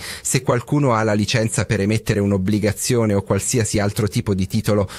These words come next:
può farlo sulla crittotecnica e iniziare a venderlo su una piattaforma come questa. Quello che stiamo vedendo ora è che ci sono molti, molti casi in cui si potrebbe andare a guadagnare molto di più. Vi faccio un esempio.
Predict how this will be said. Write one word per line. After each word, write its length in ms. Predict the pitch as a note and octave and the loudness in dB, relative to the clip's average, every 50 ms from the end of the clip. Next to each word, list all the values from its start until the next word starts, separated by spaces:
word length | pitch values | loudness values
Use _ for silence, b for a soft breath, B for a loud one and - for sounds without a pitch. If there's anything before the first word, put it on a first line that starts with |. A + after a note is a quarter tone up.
| B B B B | B B B B
può 120 | - A2+ | -2 -2
farlo 400 | - - - A#2 A#2 - A#2 G#2 | -2 0 0 0 0 0 0 -2
sulla 300 | - - A2 G2+ G2 G2 | -2 0 0 0 0 0
crittotecnica 960 | - - A#2+ A2+ - - A2 - A2+ G2 F#2+ - - G#2+ G2 - A2+ F#2+ - | 0 0 -2 -2 0 -2 -2 0 0 -2 -2 -2 -2 -2 -2 -2 -2 -4 -2
e 120 | - G2+ G#2 | -2 -2 0
iniziare 500 | G2+ G2+ G2+ - - - B2 A2 A2 G2+ | 0 0 0 0 -2 -2 0 0 0 0
a 60 | F#2+ | 0
venderlo 520 | F2+ G2+ G2 G2 F#2+ F2+ F#2+ F#2 G2 G2 | 0 0 0 0 0 0 0 0 0 -2
su 160 | F#2 - - | -2 -2 -2
una 120 | A2 G2+ F#2+ | -2 -2 -2
piattaforma 680 | - - G2+ - - G#2+ F#2+ - A2+ G#2+ G2+ G2+ F#2+ | -2 -2 -4 -2 -2 -4 -2 0 0 0 0 0 -2
come 240 | - - G2 G2 F#2 | 0 0 -2 -2 -2
questa. 480 | - - F2+ E2+ - - - G2 E2+ - - - - - - B B B | -2 -2 -2 -2 -2 -2 -2 -2 -4 -4 -8 -18 -20 -20 -20 B B B
Quello 240 | B F#3 G#3 G#3 E3 | B 2 2 2 2
che 120 | A#2 B2 | 0 -2
stiamo 280 | A#2+ - C#3 A#2 A#2 A2 | -2 0 0 0 2 2
vedendo 400 | G#2+ G#2+ G#2+ G#2 G#2+ G#2 G#2 G#2+ | 2 2 2 2 2 2 4 4
ora 220 | A#2+ C3 B2 A2 | 4 4 4 2
è 80 | G2+ F#2+ | 0 -2
che 180 | - - G2 | -2 -4 -2
ci 140 | - - G#2+ | 0 0 0
sono 280 | G2 - B2 A2 A2 G#2+ | 0 0 2 2 2 4
molti, 540 | A2 A#2 B2+ B2+ B2 A2 G#2 - - A2 | 4 4 6 6 6 4 2 2 0 0
molti 400 | G2+ G#2+ A2+ A#2 A2 - - G#2+ | 2 2 4 2 2 0 0 -2
casi 400 | F#2 - A2 G2+ G#2 G#2 F#2+ G2 | -2 0 0 0 0 0 0 0
in 80 | F#2+ F#2+ | 0 0
cui 180 | - - G#2+ G2+ | 0 -2 -2 -2
si 140 | - - | 0 -2
potrebbe 460 | F#2 - G2+ F#2+ - G2+ G2+ G2 G2 F#2+ | -2 -2 0 0 0 0 0 2 2 2
andare 320 | G2 G2+ G#2+ G#2+ G2+ G2+ | 2 2 0 0 0 0
a 40 | F#2+ | 0
guadagnare 540 | F#2 G2 F#2+ G2 F#2+ G2 G2+ G2 G2 G2 F#2+ | 0 0 0 2 2 2 2 2 2 2 2
molto 340 | G2 G2+ G2+ F#2+ - G#2 | 2 2 0 0 0 0
di 140 | F#2 F#2+ F#2 | 0 0 -2
più. 300 | - - - G#2 F2+ - - | -2 -2 -2 -2 -2 -2 -4
Vi 120 | - F#2 G2 | -4 -4 -2
faccio 320 | - G2 G2 - - - | 0 -2 -2 -2 -2 -2
un 100 | G2+ F#2+ | -2 0
esempio. 560 | F#2+ F#2+ - G2+ F2+ F#2 F#2+ F#2 - G2+ F#2+ | 0 0 0 0 0 0 -2 -2 -2 -2 -2